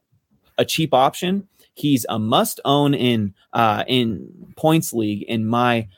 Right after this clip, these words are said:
opinion. He's extremely consistent. So if, if he is out there on your wire and you need those points, those rebounds and assists, I would definitely give him a look.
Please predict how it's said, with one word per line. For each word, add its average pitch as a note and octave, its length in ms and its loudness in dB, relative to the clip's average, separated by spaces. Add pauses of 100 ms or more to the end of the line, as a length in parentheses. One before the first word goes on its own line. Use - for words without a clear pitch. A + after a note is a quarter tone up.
(580)
opinion. A2+ 540 2
He's B2 320 2
extremely C#3 560 2
consistent. G#2+ 640 -4
So A#2 380 2 (340)
if, E3+ 400 0 (320)
if E3 480 -2
he F#3+ 160 0
is D#3+ 100 0
out C#3+ 280 2
there C3+ 200 2 (120)
on C#3+ 200 2
your D3 120 0
wire A2+ 760 -2
and A#2 140 -2
you A2+ 80 -2
need A#2+ 160 0
those A#2 160 0
points, A#2+ 360 -2
those G#2+ 160 -2
rebounds A#2+ 440 4
and G#2 420 0 (400)
assists, F#3 560 0 (100)
I A#2 120 2
would A2+ 100 2
definitely C3 300 0
give G#2 160 0
him G2 100 0
a G#2 80 -2
look. D2 180 -4